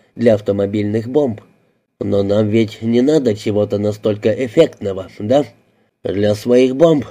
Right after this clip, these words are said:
они использовали смесь химического удобрения с дизельным топливом, которое мне не по душе из-за трудностей с его детонацией.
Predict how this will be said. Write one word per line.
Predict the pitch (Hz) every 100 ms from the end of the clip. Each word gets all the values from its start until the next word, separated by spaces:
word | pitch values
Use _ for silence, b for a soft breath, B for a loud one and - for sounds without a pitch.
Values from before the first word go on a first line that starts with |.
| -
они | 107 107 113
использовали | 104 156 151 107 104 104
смесь | 101 113 110 107
химического | 120 113 107 117 104 117 117
удобрения | 117 127 123 123 160 139 101 104
с |
дизельным | - 110 110 113 120
топливом, | 110 165 165 107 87 82 _ _ _ _ _
которое | 135 113 101 101 101
мне | 101 104
не | 104
по | 107
душе | 110 120 - 165
из-за | 151 120 104 101
трудностей | 98 95 104 104 - 107
с | -
его | 117 107
детонацией. | 104 107 120 143 151 - 90 82